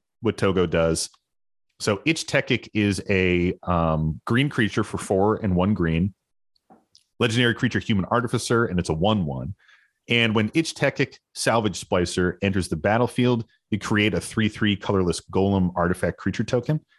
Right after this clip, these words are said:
And whenever an artifact is put into a graveyard from the battlefield,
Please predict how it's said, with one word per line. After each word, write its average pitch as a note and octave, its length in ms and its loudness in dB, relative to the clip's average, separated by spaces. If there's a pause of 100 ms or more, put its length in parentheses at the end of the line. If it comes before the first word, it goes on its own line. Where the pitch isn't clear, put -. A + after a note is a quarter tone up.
(380)
And A#2 120 2
whenever B2+ 440 2
an D#3 240 2
artifact A#2+ 640 0
is G#2 120 -6
put - 280 -4
into A2 420 -2
a C3+ 240 4
graveyard F#2 680 -2
from G2+ 160 0
the F2 60 2
battlefield, D#2 640 -2